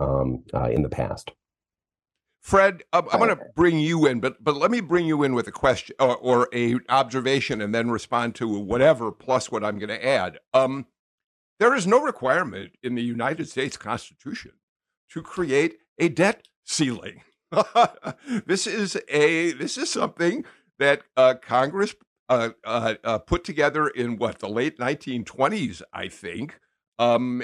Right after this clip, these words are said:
Speaker 2: as because of a-, after the First World War and concerns about spending. But it, there's no requirement. And, and there was a time when Democrats had control of all three branches that they could have eliminated it entirely. But please, uh, comment on whatever you will, Fred.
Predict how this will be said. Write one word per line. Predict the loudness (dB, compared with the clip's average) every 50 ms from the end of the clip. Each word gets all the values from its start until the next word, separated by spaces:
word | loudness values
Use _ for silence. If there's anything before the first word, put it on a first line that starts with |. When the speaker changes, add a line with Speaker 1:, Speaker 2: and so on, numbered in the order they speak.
| -8 -6
Speaker 2:
as | -6 -6 -6 -8
because | -10 _ -12 -12 -4 -2 -2 -2 0 0
of | -2 -4 -4 -6 -12 -10 -4
a-, | -2 -2 -2 0
after | 0 0 0 0 -2 -6 -8
the | -8 -8
First | -6 -4 -4 -4 -4 -4 -2
World | 0 0 0 0 -2 -2
War | -2 2 4 4 4 4 4
and | 2 0 -4 -6 -8
concerns | -12 -12 -12 -8 -6 -4 -4 -4 -6 -6
about | -4 -2 -2 -2 -4 -8
spending. | -8 _ 0 0 0 0 -4 -6 -6 -6 -10 -14 _ _ _ _ _ _ _
But | 2 2 2 0 -2 _ _ _ _ -4
it, | -4 -4 -2
there's | -2 -2 0 2
no | 2 2 2
requirement. | 2 -2 -2 0 2 2 2 2 0 -2 -4 0
And, | 0 0 0 0 0 -2
and | 0 2 2
there | 2 2
was | 2 0 0
a | -4
time | -2 0 2 2 2 2
when | -2 -4
Democrats | -2 -2 0 0 -2 0 -2 -2 -2 -2
had | -2 -2 -2 -2 -4
control | -6 -8 -6 0 2 2 2 4 2 0
of | -2 -2
all | -2 -2 -2 -2
three | -4 -6 -4 -4 -2 -2 -2 -2 -4 -6 -8 -12 _ _ _ _ _ _ -2
branches | 0 0 0 0 -2 -2 -4 -4 -6 -8 -14 _ _ _
that | -2 -2 0
they | -2 0
could | 0 0 0
have | 0 -2
eliminated | -2 0 0 0 0 0 -2 -2 -2 -2 -4 -6
it | -6 -6
entirely. | -6 -6 -8 -6 -4 -4 -2 -2 -4 -6 -6 -10 -14 -14
But | -12 -14 -14 -8 -4
please, | -2 0 0 0 -2 -4 -8 -8 -6
uh, | -4 -4 -4
comment | -2 0 0 0 0 0 -2
on | -2 -2 -2
whatever | -2 -2 -4 -4 -4
you | -4 -4 -2
will, | -2 -2 -2 -4
Fred. | -6 -10 -10 -10 -10 -10